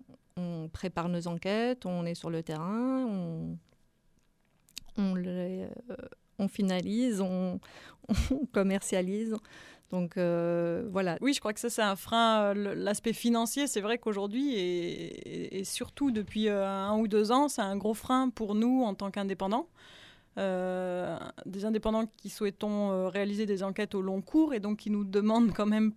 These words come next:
Speaker 2: du temps avant de, euh, avant de réellement, euh, publier et donc de, de, de, de gagner de l'argent avec ce,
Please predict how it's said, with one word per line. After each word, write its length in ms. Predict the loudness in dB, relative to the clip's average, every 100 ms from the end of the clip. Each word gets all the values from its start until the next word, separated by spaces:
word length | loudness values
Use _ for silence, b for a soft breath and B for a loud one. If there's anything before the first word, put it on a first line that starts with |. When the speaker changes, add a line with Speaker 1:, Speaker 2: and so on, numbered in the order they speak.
| -4 -10
Speaker 2:
du 240 | -6 -8
temps 420 | 0 4 6 6
avant 240 | 2 2 0
de, 160 | 0
euh, 420 | -2 -2 -2 -2
avant 260 | -2 -2 -4
de 120 | -2
réellement, 680 | -2 -2 -2 -2 0 0 0
euh, 80 | -2
publier 560 | -6 -8 -4 0 0
et 40 | 0
donc 320 | -2 -4 -4
de, 280 | -8 -6 -8
de, 240 | -8 -10
de, 180 | -8 -8
de 140 | -8 -6
gagner 240 | -6 -4
de 80 | -6
l'argent 320 | -6 -6 -6
avec 220 | -6 -8 -10
ce, 240 | -12